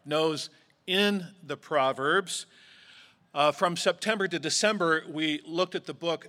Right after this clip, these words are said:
textually, that is, uh, chapters one through nine. We looked at it section by section. But now as we move into chapters ten through thirty-one, we're going to look at it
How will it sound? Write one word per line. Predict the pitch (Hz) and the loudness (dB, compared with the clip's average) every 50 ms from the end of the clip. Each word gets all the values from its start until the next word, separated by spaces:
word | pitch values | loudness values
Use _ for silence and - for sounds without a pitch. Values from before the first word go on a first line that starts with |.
| - _ - | -18 _ -14
textually, | - - 214 208 - - - - - 170 160 139 127 123 131 147 180 185 - - _ _ | -4 -2 -2 -2 -2 -4 -8 -8 -8 -8 -8 -6 -6 -6 -6 -6 -8 -8 -12 -20 _ _
that | 147 135 135 135 | -10 -8 -6 -6
is, | 143 139 139 139 135 - - - - - | -4 -4 -4 -6 -6 -8 -10 -12 -12 -8
uh, | 151 135 131 127 | -6 -4 -4 -6
chapters | 123 - - 160 151 151 - 151 139 131 - - - - - - - _ _ - | -6 -4 -2 -2 -2 -2 -4 -6 -8 -6 -8 -10 -14 -16 -20 -20 -20 _ _ -6
one | 151 165 170 170 | -4 -4 -4 -4
through | - - 160 147 143 | -6 -6 -6 -6 -4
nine. | 131 143 151 160 160 156 147 135 123 | -4 -2 0 0 2 0 0 -2 -4
We | 123 127 | -8 -10
looked | 127 131 151 160 160 - - - _ _ _ _ _ | -8 -4 -4 -4 -4 -6 -10 -20 _ _ _ _ _
at | 143 135 135 | -6 -4 -4
it | 139 135 - - | -6 -8 -10 -8
section | - - 202 175 160 - - - - 165 143 135 | -6 0 0 0 0 0 -6 -6 -6 -8 -8 -6
by | 127 131 127 120 | -4 -4 -4 -4
section. | - - - - 170 165 165 - - - 113 104 110 123 147 _ - - - - _ _ | -6 -8 -2 -2 -2 -2 -2 -6 -10 -10 -10 -10 -12 -14 -18 _ -20 -20 -20 -20 _ _
But | 147 135 139 | -14 -8 -4
now | 156 170 185 185 175 | -2 0 2 2 0
as | 165 - 165 | -2 -2 -6
we | 156 139 | -8 -8
move | 139 151 156 156 156 147 131 - | -8 -8 -6 -6 -8 -8 -10 -12
into | 160 143 - | -12 -12 -12
chapters | - - - 175 156 151 - 156 165 - - | -12 -6 -4 -4 -4 -4 -6 -10 -12 -12 -12
ten | - - 185 170 165 160 | -10 -8 -6 -6 -6 -8
through | 165 - 165 156 147 135 - _ - - _ _ _ _ | -10 -8 -8 -6 -6 -8 -10 _ -20 -20 _ _ _ _
thirty-one, | 170 165 151 143 131 131 165 202 214 202 180 160 | -4 -2 -2 -2 -4 -2 0 2 2 2 2 0
we're | 147 147 | -4 -4
going | 135 160 156 156 147 | -4 -2 -4 -4 -4
to | 131 135 | -6 -4
look | 139 139 135 - | -4 -4 -2 0
at | 143 135 143 | 0 0 0
it | 147 - - | -2 -6 -8